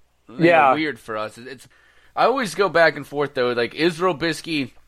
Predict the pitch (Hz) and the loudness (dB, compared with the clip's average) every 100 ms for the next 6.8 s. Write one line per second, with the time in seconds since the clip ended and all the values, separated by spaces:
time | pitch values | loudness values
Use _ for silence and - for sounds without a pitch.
0 | _ - 143 139 143 143 - 131 131 139 | _ -8 -4 2 2 2 0 0 2 0
1 | 139 151 147 143 123 131 117 - 143 139 | -6 -6 -6 -8 -4 -4 -2 -4 -4 0
2 | 131 143 127 - 147 131 135 123 123 127 | -2 -2 -6 -6 -8 -6 -4 -2 -2 -2
3 | - 139 135 131 131 127 123 117 135 131 | -6 -6 -4 -6 -8 -10 -10 -8 -4 -4
4 | 135 135 143 127 139 135 - 143 151 151 | -4 -4 -6 -4 -6 -6 -10 -6 -4 -2
5 | 156 151 - - - - 147 147 135 139 | -4 -6 -10 -20 -18 -2 2 2 0 -6
6 | 139 139 135 120 120 - 131 120 | -4 -2 -2 -4 -6 -2 -2 -2